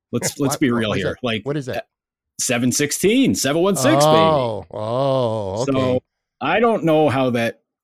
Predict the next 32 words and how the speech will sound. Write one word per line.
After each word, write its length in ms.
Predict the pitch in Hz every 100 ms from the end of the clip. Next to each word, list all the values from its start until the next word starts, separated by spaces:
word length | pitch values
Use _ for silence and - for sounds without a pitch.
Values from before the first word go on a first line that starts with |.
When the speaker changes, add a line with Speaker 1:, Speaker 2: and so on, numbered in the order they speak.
| _
Speaker 1:
how 140 | 117 117
they, 200 | 117 101
how 120 | 117
the, 300 | 104 104 95 - _ _ _ 135 -
the 140 | 107
ad 200 | 107 117
wizards 300 | 104 98 92
haven't 300 | 104 95 95
pulled 180 | - 92
that 140 | 92
off, 160 | 87 90 - 95 107
pulled 140 | - 101
that 100 | 92
off 180 | 87 87
yet, 140 | 78 -
because 560 | - 87 82 - - _ - 104 110
why, 220 | 101 101
why 240 | 101 98
isn't 180 | 151 160
it? 140 | 90 _
Why, 300 | 95 95 95 -
why 120 | 98
can't 240 | 92 151 185
it 80 | -
be? 220 | - - _ _ _ _ -
Speaker 2:
I 80 |
can't 300 | 147 - 170
remember. 500 | 160 151 160 151 135 - - -
All 220 | 151 190
I 40 | 226
remember 640 | 208 202 190 180 175 170
is 420 | 156 160 151 139